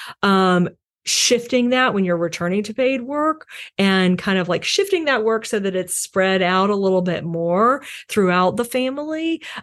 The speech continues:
um, can sometimes be a huge challenge that people don't often think about or address head on. And I love that there are systems, um, in, that we talk through in our Thrive program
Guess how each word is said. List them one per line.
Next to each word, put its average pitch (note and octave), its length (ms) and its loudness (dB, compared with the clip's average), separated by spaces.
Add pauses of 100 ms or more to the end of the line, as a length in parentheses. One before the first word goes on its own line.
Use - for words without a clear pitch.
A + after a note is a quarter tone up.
um, F#3+ 260 4
can G3 220 2
sometimes F3 540 -2
be D#3 200 0
a C3+ 80 0
huge D#3 680 -4
challenge - 680 -4
that - 180 -2
people E3+ 420 0
don't E3+ 600 0
often D#3+ 760 -2 (280)
think E4 160 0
about C4 640 2
or F3 480 0
address E3 560 -2
head D#3+ 180 -6
on. C3+ 420 -6
And F3+ 140 -2
I F3 80 0
love F3 680 2 (240)
that F#3+ 120 0
there F3 160 4
are E3+ 60 2
systems, A3 920 0
um, E3 340 -2
in, E3 220 -6 (160)
that F3+ 320 0
we F#3 200 2
talk G3 380 0
through F3 360 2
in E3 120 -2
our D#3 160 -2
Thrive D3+ 340 -4
program C#3+ 460 -2